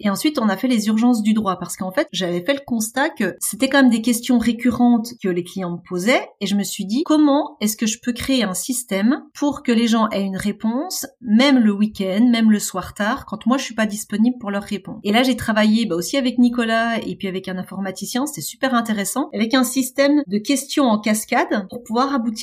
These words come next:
à leurs réponses. Donc, notamment, on avait souvent la question où un des parents ne ramenait pas l'enfant après un droit de visite. Et ça, souvent, c'est une question qui se pose le week-end. Et moi, le week-end, je suis fermée. Donc, euh, j'ai créé un système de questions pour que les gens sachent ce qu'ils ont à faire.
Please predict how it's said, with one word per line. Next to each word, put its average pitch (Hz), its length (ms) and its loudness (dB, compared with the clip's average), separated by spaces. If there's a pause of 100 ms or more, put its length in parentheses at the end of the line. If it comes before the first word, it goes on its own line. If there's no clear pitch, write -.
à 247 100 2
leurs 233 140 0
réponses. 226 680 -4
Donc, 208 320 2
notamment, 208 460 0
on 277 40 4
avait 190 160 2
souvent 233 300 -2
la 226 100 2
question 254 640 0
où 208 100 -6
un 214 100 2
des 220 140 4
parents 220 300 2
ne 247 80 6
ramenait 208 340 2
pas 240 220 0
l'enfant 226 560 0
après - 260 -2
un 226 60 4
droit 214 200 4
de 190 60 0
visite. 202 360 -2 (100)
Et 180 80 -6
ça, - 160 0
souvent, 233 180 -2
c'est 233 120 0
une 202 100 2
question 240 260 0
qui 240 140 -6
se - 60 -8
pose 214 200 2
le 202 60 -2
week-end. 208 520 0
Et 170 60 -8
moi, 196 140 -2
le 226 80 0
week-end, 247 260 0
je 254 60 0
suis 254 100 -4
fermée. 220 400 -4
Donc, 208 240 -2
euh, 220 140 -4
j'ai 208 180 -4
créé 277 240 0
un 247 120 4
système 247 680 0
de 196 140 -4
questions 262 640 -2
pour 320 220 0
que - 60 -2
les 214 140 4
gens 247 160 4
sachent 254 320 -2
ce - 140 -8
qu'ils 240 260 0
ont 240 40 4
à 220 120 2
faire. - 240 -8